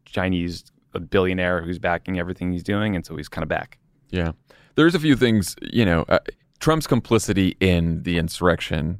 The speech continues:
Speaker 2: which, eh, you feel like is widely known, but there's plenty of, uh, details that could highlight how bad it was and how deep it was.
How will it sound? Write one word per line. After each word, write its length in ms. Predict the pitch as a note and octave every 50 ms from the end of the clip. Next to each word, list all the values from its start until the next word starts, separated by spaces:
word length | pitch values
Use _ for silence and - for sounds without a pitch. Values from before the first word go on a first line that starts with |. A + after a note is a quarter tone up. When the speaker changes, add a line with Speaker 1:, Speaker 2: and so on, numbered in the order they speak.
| -
Speaker 2:
which, 400 | - F#2 G2 F2 - - - - _ _ _ _ _ _ _ -
eh, 200 | - E3 G3+ D3 C#2 C2
you 160 | E3+ F#3 F#3+
feel 240 | - - B3+ B3 F#3
like 160 | D3 C3+ A2
is 160 | B2+ A2 F#2
widely 460 | G2 G2+ G2+ G2 F#2+ E2 D#2+ F2+ F2
known, 340 | E2+ F2 D#2+ D#2+ E2 E2+ F2
but 140 | F2+ B2+ B2+
there's 160 | - C#3 B2
plenty 360 | - - - D#3+ D#3 C3 A2 G2+
of, 140 | G2 F2 - _ -
uh, 80 | F#2 - F2+
details 540 | E2 G2 G2 F2+ - F2+ F2 E2 E2 E2 E2
that 120 | D#2+ E2+ -
could 220 | - E2+ - E2 - _ _ - -
highlight 460 | - - - G#2 F#2 F#2 F2 E2+ E2 E2
how 140 | F2+ F2 E2+
bad 240 | F2+ F2+ F2 E2
it 100 | F2 -
was 380 | - E2+ F2+ F2 D#2+ D#2+ D#2 E2
and 80 | E2 E2
how 180 | E2+ F2 D#2 D2
deep 300 | D2 - G2 G2+ F#2 -
it 120 | D2+ -
was. 360 | - E2 D#2 C#2+ C#2+ D#2 -